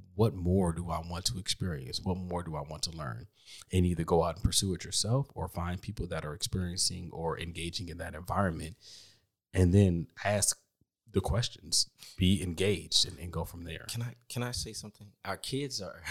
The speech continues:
Speaker 2: <laughs> they, there is a stage, um, um,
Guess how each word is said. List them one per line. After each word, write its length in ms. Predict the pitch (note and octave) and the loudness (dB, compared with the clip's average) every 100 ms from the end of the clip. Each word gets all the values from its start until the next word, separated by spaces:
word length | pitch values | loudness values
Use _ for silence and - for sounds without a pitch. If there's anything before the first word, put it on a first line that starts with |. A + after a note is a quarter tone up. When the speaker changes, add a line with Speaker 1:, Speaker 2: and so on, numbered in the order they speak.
| - | -6
Speaker 2:
<laughs> 80 | C#3+ G#2+ - _ - - _ | -4 -6 -10 _ -20 -20 _
they, 480 | F#2+ A2 A#2+ B2 - - _ - | -6 -4 -4 -8 -12 -18 _ -10
there 220 | G2+ B2+ | -2 0
is 180 | C3+ B2+ | 0 -2
a 40 | F#2+ | -2
stage, 840 | - G2+ F2+ E2 D2+ - - - _ _ _ - | -4 -4 -6 -8 -6 -6 -6 -10 _ _ _ -14
um, 360 | A#2 - - G2+ _ _ _ _ _ _ _ _ _ _ _ _ _ - - | -14 -16 -20 -20 _ _ _ _ _ _ _ _ _ _ _ _ _ -10 -8
um, 300 | G2+ F2 D2+ | -6 -6 -8